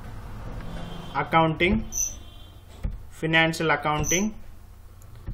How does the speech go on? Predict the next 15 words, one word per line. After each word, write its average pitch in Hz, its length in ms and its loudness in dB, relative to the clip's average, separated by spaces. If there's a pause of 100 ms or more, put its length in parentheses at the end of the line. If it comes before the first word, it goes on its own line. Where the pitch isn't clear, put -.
(260)
accounts 170 500 2
receivable, 160 800 4 (1500)
and 143 460 0
master 151 640 4
records. - 1040 0 (760)
See 214 200 0
this 202 220 4
one. 226 360 0 (1300)
This 175 240 2
is 220 160 4
the 175 240 6
F 165 240 2
D 185 220 4
zero 139 340 4
one. 151 440 2